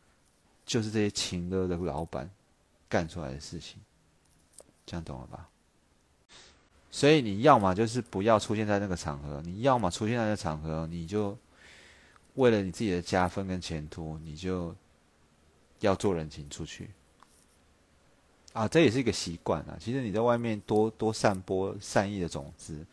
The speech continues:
有一天有些人会对你的这种行为会印象深刻。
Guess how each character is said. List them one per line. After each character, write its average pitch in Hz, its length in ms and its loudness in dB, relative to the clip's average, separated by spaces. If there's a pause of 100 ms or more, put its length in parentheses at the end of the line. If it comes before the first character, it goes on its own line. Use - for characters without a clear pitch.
(400)
有 90 140 -4
一 101 80 0
天 113 220 -2
有 92 120 0
些 98 200 -2
人 90 140 -2
会 95 120 -4
对 98 220 -6
你 80 160 -10
的 80 100 -10
这 85 140 -8
种 82 260 -6
行 82 300 -8
为 85 120 -6
会 87 160 -6
印 87 60 -8
象 80 180 -8
深 71 280 -12
刻。 - 120 -12